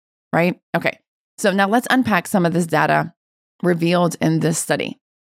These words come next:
The first key takeaway was the nearly universal phone use during the school day.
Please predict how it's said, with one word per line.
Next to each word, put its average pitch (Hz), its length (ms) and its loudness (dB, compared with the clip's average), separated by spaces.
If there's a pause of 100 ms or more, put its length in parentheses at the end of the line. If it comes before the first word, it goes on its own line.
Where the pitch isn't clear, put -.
(160)
The 190 80 0
first 254 440 -2
key 220 220 2
takeaway - 580 -2 (260)
was 190 280 0
the 190 240 0
nearly 196 760 4
universal 180 840 2
phone 202 420 -2
use 208 300 0 (100)
during 165 320 2
the 160 80 2
school 156 260 -4
day. - 260 -4